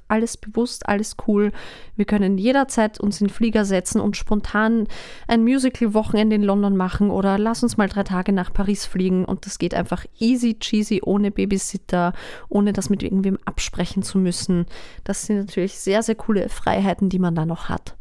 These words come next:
Aber ich glaube, wenn jemand länger im Kinderwunsch ist, so wie wir eben, dann ist einem ja durchaus bewusst, dass es mit Kindern anders läuft. Und das ist ja dann keine große Überraschung, dass man dann einfach ortsgebundener ist und eben die Verantwortung hat für so einen kleinen Menschen.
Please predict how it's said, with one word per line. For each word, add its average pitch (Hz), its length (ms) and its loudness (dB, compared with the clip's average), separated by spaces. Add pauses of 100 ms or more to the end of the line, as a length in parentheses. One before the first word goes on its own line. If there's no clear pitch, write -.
(720)
Aber 190 260 2
ich - 120 -8
glaube, 202 320 2
wenn 202 120 4
jemand 180 300 0
länger 226 320 2
im 208 120 -4
Kinderwunsch 233 640 0
ist, - 440 -2
so 196 240 -2
wie 196 160 2
wir 208 220 2
eben, 196 260 2 (640)
dann 185 160 2
ist - 240 -2
einem 185 240 2
ja 170 160 2 (480)
durchaus 214 440 4
bewusst, 190 540 2
dass 170 160 -2
es - 160 -4
mit 180 180 -2
Kindern 196 380 2
anders 214 440 0
läuft. 143 400 0
Und 156 220 -6
das - 260 -14
ist - 100 -10
ja 180 80 -4
dann 170 140 -2
keine 175 220 -4
große 180 360 -2
Überraschung, 170 640 0 (280)
dass 175 160 -2
man 180 120 2
dann 160 160 0
einfach - 460 -4
ortsgebundener 190 840 0
ist - 280 -4
und 175 100 -4
eben 170 140 -2
die 185 80 -6
Verantwortung 180 720 -2
hat - 160 -12
für 196 100 -4
so 196 120 -2
einen 165 180 -4
kleinen 175 320 -2
Menschen. 180 420 0